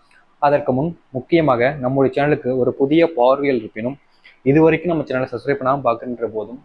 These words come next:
சேனலை மறக்காம சப்ஸ்கிரைப் பண்ணிக்கோங்க. பக்கத்துல இருக்கக்கூடிய பெல் ஐகானையும் கிளிக் பண்ணிக்கோங்க. அப்பதான் நம்ம போடக்கூடிய புதிய தகவல்கள் எல்லாம் உங்களுக்கு நோட்டிஃபிகேஷனா வந்து கொண்டே இருக்கும்.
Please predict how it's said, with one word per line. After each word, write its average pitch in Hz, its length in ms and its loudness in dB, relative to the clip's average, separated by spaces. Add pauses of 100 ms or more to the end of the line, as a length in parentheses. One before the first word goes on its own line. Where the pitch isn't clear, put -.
சேனலை 123 220 0
மறக்காம 127 540 0
சப்ஸ்கிரைப் 120 240 -10
பண்ணிக்கோங்க. 113 400 -8 (440)
பக்கத்துல 165 280 0
இருக்கக்கூடிய 151 300 2
பெல் 131 180 2
ஐகானையும் 131 360 0
கிளிக் 123 260 -6
பண்ணிக்கோங்க. 110 340 -6 (520)
அப்பதான் 131 460 0
நம்ம 131 220 -4
போடக்கூடிய 170 460 4
புதிய 170 400 0
தகவல்கள் 123 480 0
எல்லாம் 117 380 -2 (280)
உங்களுக்கு 139 640 2
நோட்டிஃபிகேஷனா 131 580 -2
வந்து 113 260 -4
கொண்டே 110 220 -4
இருக்கும். 107 320 -8